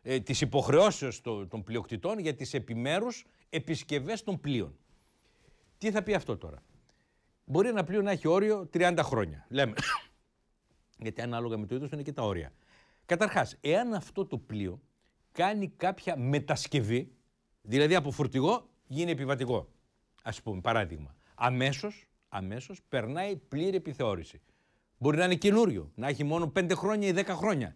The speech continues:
καινούριο σε συνάρτηση με τα τριάντα. Θα περάσει αμέσως επιθεώρηση. Δεύτερον, δεύτερον,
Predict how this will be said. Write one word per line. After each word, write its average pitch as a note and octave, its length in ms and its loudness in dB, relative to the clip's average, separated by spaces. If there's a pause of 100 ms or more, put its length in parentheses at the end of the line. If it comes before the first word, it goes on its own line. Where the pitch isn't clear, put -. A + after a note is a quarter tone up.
(120)
καινούριο D3+ 380 -2
σε C#3+ 120 -4
συνάρτηση D3 480 -2
με D#3 100 -2
τα C#3 280 -4
τριάντα. B2+ 460 2 (300)
Θα B2 160 -4
περάσει E3 340 -2
αμέσως D#3 280 -8
επιθεώρηση. G2 600 -10 (580)
Δεύτερον, A#2 680 -10 (680)
δεύτερον, G2+ 600 -8